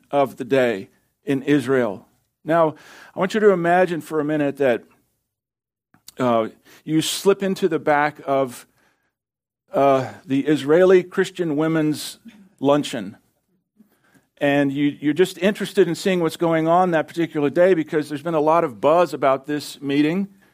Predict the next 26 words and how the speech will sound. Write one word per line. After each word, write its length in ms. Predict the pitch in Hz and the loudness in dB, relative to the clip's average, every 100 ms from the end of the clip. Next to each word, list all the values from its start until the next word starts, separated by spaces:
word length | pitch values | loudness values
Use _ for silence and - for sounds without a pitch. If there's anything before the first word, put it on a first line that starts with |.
| _ _ _ | _ _ _
Uh, 260 | 131 127 117 | -2 0 2
that 440 | 135 160 - - _ _ _ _ _ | 2 0 -2 -14 _ _ _ _ _
strange 840 | - - 180 185 185 175 - - - | -12 -2 0 0 0 -2 -6 -12 -4
prophet 460 | 180 175 185 - _ | -2 0 -2 -10 _
fella 420 | - 156 151 165 | 0 2 4 0
who's 260 | 151 147 131 | -2 -6 -4
been 240 | 156 143 | -4 -4
causing 380 | 147 156 151 147 | -2 -2 0 -4
such 240 | 165 - | -6 -4
a 20 | |
stir 480 | 135 - 160 156 156 | -6 -2 2 4 4
in 180 | 123 139 | 0 -8
town 460 | 135 143 135 156 156 - - - | -6 -2 0 0 -4 -16 -18 -10
has 160 | 143 | -6
come 240 | - 170 160 | -2 -2 -4
to 100 | 156 | -12
speak 380 | - 185 - | -4 -4 -4
to 120 | - - | -6 -2
everyone 460 | 143 139 127 113 | -2 0 -2 -2
there. 340 | 104 107 101 - _ _ _ _ _ _ _ _ _ - - | -2 -4 -8 -12 _ _ _ _ _ _ _ _ _ -20 -8
And 220 | - 160 151 | -2 -2 0
you 120 | 151 | 2
really 280 | 160 165 151 | 2 2 2
want 160 | 156 | 0
to 80 | 147 | -2
hear 480 | 131 156 143 139 | -2 2 2 2